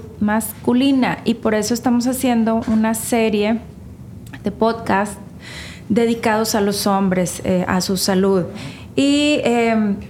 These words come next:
fíjense que me gustó mucho el eslogan que, que traen, este, las, las asociaciones, que es "Por los hombres de tu vida". Así es que espero que este podcast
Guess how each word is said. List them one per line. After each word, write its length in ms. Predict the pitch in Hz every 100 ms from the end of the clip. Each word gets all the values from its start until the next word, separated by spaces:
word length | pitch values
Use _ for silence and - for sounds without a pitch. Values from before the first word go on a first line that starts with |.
| - -
fíjense 300 | 240 254 294
que 100 | 277
me 120 | 262
gustó 260 | 202 - 226
mucho 280 | 240 240
el 80 | 262
eslogan 600 | 254 233 220 214 233 277 302 - -
que, 380 | 214 202 185 185
que 160 | - 208
traen, 460 | 202 202 190 202 208
este, 300 | 208 - 214
las, 520 | 196 185 - - -
las 220 | 196 196
asociaciones, 840 | 202 196 185 190 185 202 202 240 240
que 140 | 220
es 80 | 208
"Por 240 | - 233
los 260 | 226 220 240
hombres 420 | 240 247 269 254
de 140 | 233
tu 260 | 226 - 196
vida". 400 | 196 196 185 175
Así 200 | 196 190
es 100 | 202
que 100 | -
espero 460 | 226 - 226 226 226
que 240 | 226 208
este 300 | 202 202 220
podcast 840 | 214 - 214 208 - 220 220 -